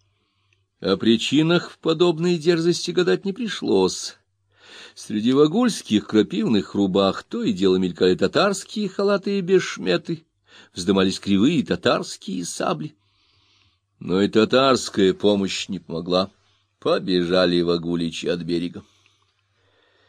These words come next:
От пленных воеводы узнали, что за лесом, верстах в трех, стоит татарский городок.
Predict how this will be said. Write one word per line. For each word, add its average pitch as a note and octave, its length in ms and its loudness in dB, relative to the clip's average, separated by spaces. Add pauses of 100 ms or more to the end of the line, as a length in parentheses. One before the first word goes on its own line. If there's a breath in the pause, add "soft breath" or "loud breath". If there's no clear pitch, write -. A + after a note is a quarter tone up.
(520)
От B2+ 240 2
пленных A#3+ 480 2
воеводы F3 340 6
узнали, A#2 480 0
что - 240 -2
за G2+ 140 4
лесом, G#3+ 520 2 (100)
верстах G2 480 -4
в - 80 -16
трех, G#2 380 4
стоит G3 440 -4
татарский G#2+ 540 -6
городок. F2 520 0